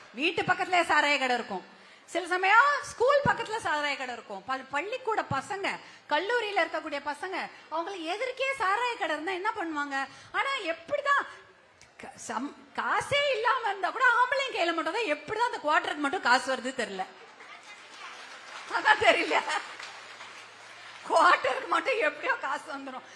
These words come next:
தினம் போய் வண்டி ஓட்டுறாங்களோ, இல்ல ஏர் உழறாங்களோ, இல்ல டிராக்டர் ஓட்டுறாங்களோ, என்ன பண்றாங்க? ஆனா சரி, அது ஒண்ணு, ஒண்ணு கேட்கணும்னு நினைச்சேன். இந்த த-, வேலை திட்டம் கொடுக்கறாங்கல்ல, இந்த ஏரி வேலை நூறு நாள், அது நூறு நாள்னா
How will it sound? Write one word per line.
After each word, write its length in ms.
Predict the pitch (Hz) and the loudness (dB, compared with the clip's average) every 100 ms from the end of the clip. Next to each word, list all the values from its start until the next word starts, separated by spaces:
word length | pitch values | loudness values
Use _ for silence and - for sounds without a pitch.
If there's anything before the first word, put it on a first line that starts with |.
| - 247 | -10 -2
தினம் 380 | 277 311 403 440 | 0 2 0 -2
போய் 460 | 415 403 403 453 - - - | -4 -4 -2 -6 -6 -16 -6
வண்டி 340 | 247 285 370 | -4 -2 0
ஓட்டுறாங்களோ, 720 | 349 330 320 320 214 320 320 311 - - | 0 2 2 0 2 2 2 0 -8 -14
இல்ல 320 | 311 339 311 | -6 0 2
ஏர் 420 | 294 339 370 339 | 4 4 4 2
உழறாங்களோ, 720 | 330 330 311 302 302 311 302 - - | 0 4 4 4 2 4 2 0 -12
இல்ல 420 | - 311 339 320 320 | -8 0 4 4 2
டிராக்டர் 580 | 320 285 370 - 403 | 4 6 6 4 -2
ஓட்டுறாங்களோ, 760 | 339 330 302 302 285 302 294 254 - - | 0 2 2 0 2 0 0 -2 -10 -6
என்ன 420 | 247 294 381 539 | 0 0 2 0
பண்றாங்க? 680 | 554 339 330 320 311 311 262 - - | 2 0 2 2 4 2 2 -2 -2
ஆனா 240 | 403 466 | 2 2
சரி, 200 | - 453 | 2 -2
அது 240 | 339 330 480 | -2 -2 -2
ஒண்ணு, 180 | 494 480 | -2 -4
ஒண்ணு 200 | 494 381 | -4 -4
கேட்கணும்னு 380 | 349 349 330 285 | -4 -6 -8 -10
நினைச்சேன். 300 | 269 240 190 - _ - | -12 -16 -16 -20 _ -4
இந்த 140 | 311 320 311 302 294 277 262 - - - - | 2 6 8 8 6 2 -2 -16 -20 -18 -4
த-, 120 | 302 | 2
வேலை 360 | 302 381 466 466 | 4 4 4 -2
திட்டம் 300 | 359 330 320 | 0 0 0
கொடுக்கறாங்கல்ல, 520 | 330 320 311 302 302 233 - - - | -2 0 2 2 0 0 -4 -16 -20
இந்த 220 | 262 262 262 | -10 -6 -2
ஏரி 340 | 277 285 277 | 0 0 2
வேலை 280 | 262 269 247 185 | 2 4 4 2
நூறு 240 | 240 277 285 | -4 -4 0
நாள், 260 | 269 269 | 4 4
அது 220 | 262 226 254 | 4 0 0
நூறு 240 | 294 330 | 0 4
நாள்னா 340 | 330 330 330 | 4 6 4